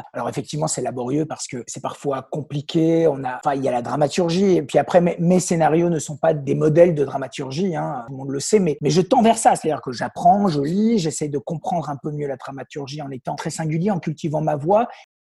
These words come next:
Mais en tout cas, ce qui est certain, c'est que je vois, euh, dès que je commence une, une écriture, il y a cette espèce de mouvement en avant, cette énergie qui se déploie,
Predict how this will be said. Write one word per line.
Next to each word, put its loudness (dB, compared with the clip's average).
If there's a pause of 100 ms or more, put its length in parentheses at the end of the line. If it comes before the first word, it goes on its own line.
(280)
Mais 0
en 2
tout -6
cas, 2
ce -4
qui -2
est -2
certain, -4
c'est -6
que -4
je -2
vois, 2
euh, -8
dès 0
que 0
je 2
commence 0
une, -6
une -6
écriture, -8 (160)
il 0
y 4
a 0
cette -8
espèce -4
de -2
mouvement 6
en 2
avant, 2
cette -2
énergie 2
qui -8
se -4
déploie, 0